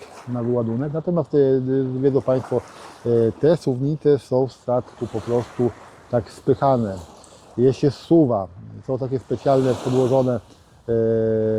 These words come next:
podłożone, mm, jakby powiedzieć, po-, belki takie mocne i po tych belkach właśnie szyny. I po tych szynach właśnie te suwnice są, e, zsuwane. Proszę sobie wyobrazić, proszę państwa, tak jak mówiłem,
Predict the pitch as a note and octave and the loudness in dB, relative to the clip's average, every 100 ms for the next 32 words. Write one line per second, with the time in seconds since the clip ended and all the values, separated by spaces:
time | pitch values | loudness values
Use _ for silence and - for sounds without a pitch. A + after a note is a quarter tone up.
0 | G#2 A#2 A#2 A#2+ C3 B2+ B2 A#2+ F#2+ - | -4 -4 -2 0 2 2 0 -2 -6 -12
1 | - - - A2 A2 A2 G#2+ G#2+ A2 - | -20 -20 -16 -12 -8 -6 -6 -6 -8 -6
2 | A#2 A#2+ A#2 A2 - - A#2+ A2 - - | -2 0 0 -2 -6 -6 -4 -4 -6 -10
3 | G#2 B2 F#3+ F#3 - A#3+ A#2 - A2+ A#2 | -4 2 4 4 0 -4 -4 -4 -6 -6
4 | A#2+ A2+ A2+ A#2+ G#2+ - C3+ D3 D3+ - | -6 -6 -6 -6 -8 -8 -6 -4 -6 -8
5 | _ _ - C#3 C#3 C3 C#3+ C3 B2 B2 | _ _ -2 0 0 0 0 0 -2 -2
6 | C3 A#2 - - F#3+ B2+ G2 - - - | -4 -6 -2 2 4 2 -4 -12 -20 -10
7 | C#3 B2+ D#3+ D3+ - D#3 C#3+ C#3+ C3 C3 | -6 -4 -2 -4 -4 -6 -2 -2 -2 -4
8 | C3+ A#2+ B2+ C3+ C3+ C3 - B2 - - | -6 -6 -6 -4 -2 -2 0 -4 -4 -12
9 | - - A#2+ A2+ A2+ A2+ A2 A2 A2 - | -18 -2 2 4 4 4 2 0 -2 -4
10 | - B2+ C3+ A#2+ G#2 A2 B2 D3 C#3+ D3 | 0 2 2 2 -2 -4 -2 -2 0 0
11 | C3 B2+ A#2 B2+ C#3+ B2 G#2 A#2+ A2 B2 | 2 2 2 2 0 -2 -8 -10 -8 -10
12 | B2 - A#2 - - - - B2+ B2+ B2 | -10 -10 -12 -12 -20 -20 -8 -2 0 0
13 | A#2+ C#3 | 0 2